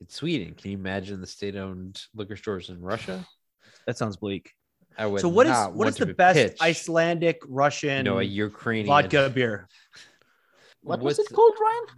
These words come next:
Speaker 1: Baltica?
Speaker 3: No, no, the
Speaker 2: Number
Speaker 3: vodka.
Speaker 2: seven. What was the Icelandic Russian vodka?
Speaker 3: Started with an R?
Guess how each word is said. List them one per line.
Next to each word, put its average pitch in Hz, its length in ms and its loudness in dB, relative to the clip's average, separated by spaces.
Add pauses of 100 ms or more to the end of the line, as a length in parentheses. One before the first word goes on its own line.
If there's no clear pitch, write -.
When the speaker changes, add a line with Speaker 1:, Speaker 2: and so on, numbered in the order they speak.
(880)
Speaker 1:
Baltica? 160 420 -6 (1120)
Speaker 3:
No, 277 180 8
no, 240 300 8
the 131 60 -4
Speaker 2:
Number 147 180 6
Speaker 3:
vodka. 262 100 6
Speaker 2:
seven. 110 320 2 (920)
What 175 80 2
was 208 100 4
the 220 120 4
Icelandic 170 600 4 (100)
Russian 139 280 -2
vodka? 110 340 -6 (800)
Speaker 3:
Started 208 300 0
with 208 100 2
an 143 220 -2
R? 185 240 2